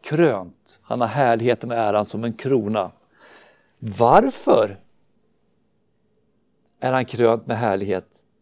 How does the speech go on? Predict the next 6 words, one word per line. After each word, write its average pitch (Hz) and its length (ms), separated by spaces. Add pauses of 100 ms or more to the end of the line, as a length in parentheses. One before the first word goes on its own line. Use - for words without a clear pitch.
(1040)
Svar: 95 720 (2000)
därför 110 480
att 98 160
han 90 400 (800)
led 104 520 (400)
döden. 101 600